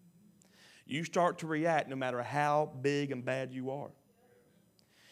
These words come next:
And if your reaction to the conscience of the Holy Spirit is fear, and we know that fear is not of God, the reason you're fearing is because something is out of alignment.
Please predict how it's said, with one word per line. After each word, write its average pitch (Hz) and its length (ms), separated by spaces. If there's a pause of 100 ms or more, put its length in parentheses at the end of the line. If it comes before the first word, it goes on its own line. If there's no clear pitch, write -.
(300)
And 143 160
if 135 200
your 156 180
reaction 254 1040 (800)
to 151 80
the 123 100
conscience 202 460
of 190 100
the 180 80
Holy 175 280
Spirit 170 420
is 127 160
fear, 220 500 (1400)
and 160 160
we 175 140
know 180 180
that 156 280
fear 185 240
is 165 240
not 160 160
of 139 100
God, 160 380 (800)
the 139 80
reason 180 400
you're 147 160
fearing 151 460
is 127 100
because 131 360
something 175 360
is 120 120
out 120 120
of 123 80
alignment. 131 440